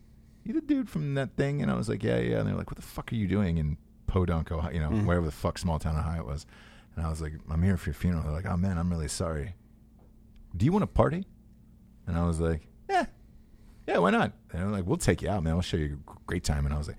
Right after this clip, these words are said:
Speaker 1: I didn't know where I was,
Speaker 2: <clears throat>
Speaker 1: who these people are, nothing, right? And I get taken to probably about twenty-five <laughs> miles away, to middle of a cornfield.
Speaker 2: Mm.
Speaker 1: There was one, uh, goddamn trailer,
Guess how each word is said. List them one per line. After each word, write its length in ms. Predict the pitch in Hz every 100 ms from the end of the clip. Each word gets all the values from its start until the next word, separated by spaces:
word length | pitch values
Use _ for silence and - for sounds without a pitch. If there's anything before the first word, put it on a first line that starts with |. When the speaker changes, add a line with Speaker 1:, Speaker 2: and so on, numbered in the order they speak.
| -
Speaker 1:
I 100 | -
didn't 120 | 117
know 60 | 104
where 180 | 101 123
I 40 |
was, 420 | 135 101 104 - - - -
Speaker 2:
<clears throat> 320 | - - - -
Speaker 1:
who 80 |
these 140 | 98 101
people 280 | - 80 80
are, 300 | 78 80 - -
nothing, 460 | 92 85 - 73 - -
right? 240 | 82 87 - - - - - - - -
And 360 | 95 90 90 -
I 120 | 98
get 160 | 127 117
taken 320 | - 120 113
to 460 | 101 117 98 92 90 -
probably 220 | 135 135
about 160 | 131 95
twenty-five 460 | 113 113 - 92
<laughs> 80 | 85
miles 180 | 87 76
away, 340 | 73 73 - - - - - -
to 220 | - - - - - - - - - - -
middle 300 | 101 107 127
of 80 | 131
a 40 | 113
cornfield. 640 | 117 95 90 - 76 73 -
Speaker 2:
Mm. 240 | 117 98 73 - - -
Speaker 1:
There 140 | 101
was 180 | 101 92
one, 580 | 90 107 110 117 120 107 - - - - - - - - - - 92
uh, 420 | 87 85 82 80 85 87 90
goddamn 360 | 98 95 92
trailer, 440 | 85 - 82 73